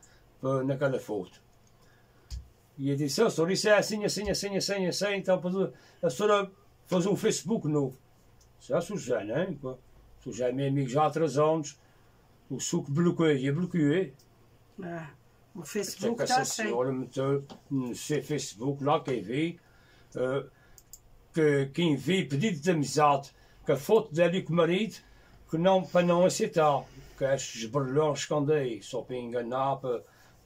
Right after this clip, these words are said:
Speaker 1: para tirar de um homem, saber o que é que um faz, o que deixa e fazer.
Speaker 2: Meu irmão, meu irmão tinha uma conta de Facebook, roubaram a conta
Speaker 1: A
Speaker 2: a
Speaker 1: semana
Speaker 2: ele.
Speaker 1: passada roubaram a conta de, a ele.
Speaker 2: Portanto, é, foi, é assim,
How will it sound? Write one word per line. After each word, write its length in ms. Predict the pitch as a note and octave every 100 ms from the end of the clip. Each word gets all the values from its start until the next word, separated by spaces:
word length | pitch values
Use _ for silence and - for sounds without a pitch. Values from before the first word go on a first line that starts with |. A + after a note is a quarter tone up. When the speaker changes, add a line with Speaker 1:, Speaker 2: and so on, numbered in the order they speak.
| _ _
Speaker 1:
para 140 | C#3+ -
tirar 420 | C3+ C3 C3+ B2+
de 80 | B2
um 140 | A#2+
homem, 440 | D3 D#3 C#3+ C#3 -
saber 360 | - C3 A2
o 100 | D3
que 60 | C3
é 40 | B2
que 60 |
um 140 | B2+ G#2+
faz, 360 | - D#3 C3+
o 60 | A#2+
que 100 | G#2
deixa 380 | B2+ D#3 C#3 C#3
e 40 |
fazer. 220 | - G#3+ C4+
Speaker 2:
Meu 80 | B3+
irmão, 280 | C#4 C#4+ D4
meu 120 | C#4+
irmão 240 | C#4 C4+
tinha 220 | - C#4 C#4
uma 160 | C4+
conta 340 | C4 C4+ A#3 B3+
de 80 |
Facebook, 480 | - C4+ - G#3 F3+
roubaram 420 | G3 G#3 A#3 A#3+
a 40 | A3+
conta 220 | - G#3
Speaker 1:
A 20 |
Speaker 2:
a 40 | A3+
Speaker 1:
semana 320 | F#3 D#3 D3
Speaker 2:
ele. 80 | -
Speaker 1:
passada 360 | D#3+ A#3 B2+
roubaram 360 | C3+ C3+ C#3+ C#3
a 40 |
conta 220 | C#3+ C#3+
de, 420 | C3 C3 D3+ - C#3
a 60 |
ele. 240 | C3 C4 A3
Speaker 2:
Portanto, 540 | - - A3 A3 A3+
é, 260 | B3+ C4+ C#4
foi, 400 | - C4 B3+ A#3+
é 80 | C4
assim, 440 | B3 - G3+ F3